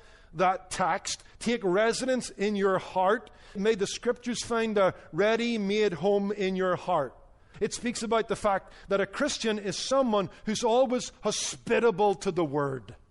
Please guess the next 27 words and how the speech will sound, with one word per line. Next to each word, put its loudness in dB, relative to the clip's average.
Meet 0
a 0
Christian, -2
and 0
you'll 2
meet 0
a 2
person -2
who 0
wants -2
the -2
Bible, -2
who -2
wants 0
to -8
sit -2
under 0
preaching, -6
who -4
wants -4
to -8
sit -4
down 0
themselves -2
and -10
study 0
it -6